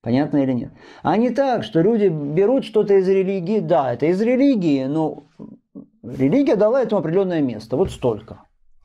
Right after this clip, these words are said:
в этом большом круге религии. Они же взяли вот это, чему удел-, уделяется вот столько времени, вот столько вот места в этом круге, оно находится где-то с краю,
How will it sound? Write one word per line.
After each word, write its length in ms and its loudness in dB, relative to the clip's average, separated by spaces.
в 40 2
этом 200 0
большом 300 0
круге 320 0
религии. 440 -6
Они 420 0
же 420 -2
взяли 340 2
вот 180 0
это, 300 0
чему 260 2
удел-, 260 0
уделяется 460 2
вот 160 0
столько 380 0
времени, 600 0
вот 160 0
столько 320 0
вот 160 -2
места 380 0
в 20 2
этом 180 0
круге, 340 0
оно 120 -4
находится 500 -4
где-то 220 0
с 100 -10
краю, 420 0